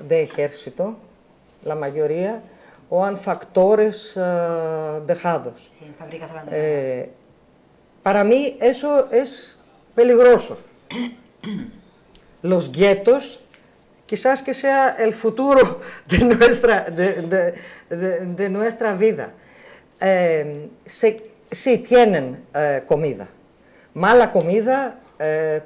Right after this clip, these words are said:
Speaker 1: poca comida, pero tiene, tiene comida. Eh, no tiene casas, solamente el, los, um, campamentos, uh, son, uh, cuarenta y tres, eh,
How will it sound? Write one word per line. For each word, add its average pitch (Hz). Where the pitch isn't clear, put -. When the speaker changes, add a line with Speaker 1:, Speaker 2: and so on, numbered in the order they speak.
Speaker 1:
poca 247
comida, 247
pero 214
tiene, 202
tiene 180
comida. 120
Eh, 160
no 240
tiene 285
casas, 285
solamente 202
el, 175
los, 175
um, 143
campamentos, 180
uh, 185
son, 214
uh, 185
cuarenta 190
y 196
tres, -
eh, 147